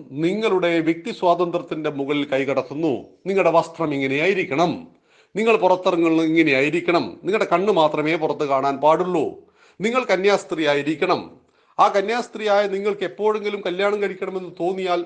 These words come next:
ഒരു രക്ഷയുമില്ല. നിങ്ങളുടെ മനസ്സിൽ ആ മോഹത്തെ അടക്കി വെച്ചുകൊണ്ട് നിങ്ങൾ ജീവിച്ചു കൊള്ളുക. നിങ്ങളിൽ പുരുഷൻ മാത്രമേ ഇന്നേ സ്ഥാനത്തെത്താൻ പാടുള്ളൂ, സ്ത്രീ ആവില്ല. ഇവിടെ അങ്ങനെയല്ല. ശ്രീരാമകൃഷ്ണ പരമഹംസരുണ്ട്, ശാരദാദേവിയുണ്ട്. ഇന്ന് കൊളത്തൂർ അദ്വൈതാശ്രമത്തിൽ ചെന്നാൽ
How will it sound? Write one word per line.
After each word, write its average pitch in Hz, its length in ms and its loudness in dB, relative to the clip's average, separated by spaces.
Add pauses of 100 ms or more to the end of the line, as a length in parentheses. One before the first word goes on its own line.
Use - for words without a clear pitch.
ഒരു 160 140 -4
രക്ഷയുമില്ല. 160 640 -4 (540)
നിങ്ങളുടെ 196 260 2
മനസ്സിൽ 190 480 2
ആ 170 120 8
മോഹത്തെ 185 440 2
അടക്കി 180 300 0
വെച്ചുകൊണ്ട് 160 500 -4
നിങ്ങൾ 151 280 -2
ജീവിച്ചു 143 400 -8
കൊള്ളുക. 175 320 0 (600)
നിങ്ങളിൽ 247 420 2
പുരുഷൻ 214 460 -2
മാത്രമേ 190 380 2
ഇന്നേ 180 260 0
സ്ഥാനത്തെത്താൻ 156 640 2
പാടുള്ളൂ, 165 460 4
സ്ത്രീ 190 360 -6
ആവില്ല. 175 560 2 (220)
ഇവിടെ 262 240 0
അങ്ങനെയല്ല. 240 460 0 (180)
ശ്രീരാമകൃഷ്ണ 170 720 2
പരമഹംസരുണ്ട്, 180 840 0 (380)
ശാരദാദേവിയുണ്ട്. 143 1080 2 (340)
ഇന്ന് 190 220 4 (120)
കൊളത്തൂർ 175 360 2
അദ്വൈതാശ്രമത്തിൽ 175 800 2
ചെന്നാൽ 180 380 2